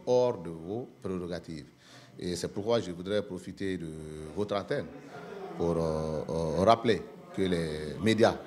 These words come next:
audiovisuels que nous sommes, à partir de demain, nous allons commencer à répondre à ces attaques injustifiées. Parce que, comme on le dit, à attaque injustifiée, réaction proportionnelle.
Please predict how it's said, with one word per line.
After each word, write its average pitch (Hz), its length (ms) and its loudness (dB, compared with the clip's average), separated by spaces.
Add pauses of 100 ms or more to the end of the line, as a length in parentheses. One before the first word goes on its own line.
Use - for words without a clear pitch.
audiovisuels 101 600 4
que 92 100 -2
nous 82 120 0
sommes, 120 260 4 (160)
à 82 60 -2
partir 90 340 0
de 90 140 4
demain, 101 340 4 (200)
nous 87 280 0
allons 110 300 6
commencer 98 720 4
à 101 400 2
répondre 95 800 4
à 85 80 -2
ces 85 300 0
attaques 120 420 2 (500)
injustifiées. 98 640 0 (120)
Parce - 180 -4
que, 85 60 0
comme 98 200 2
on 90 100 4
le 82 140 2
dit, 139 240 4 (460)
à 87 180 4
attaque 104 460 2
injustifiée, 90 800 0 (260)
réaction 101 640 2 (120)
proportionnelle. 87 560 -2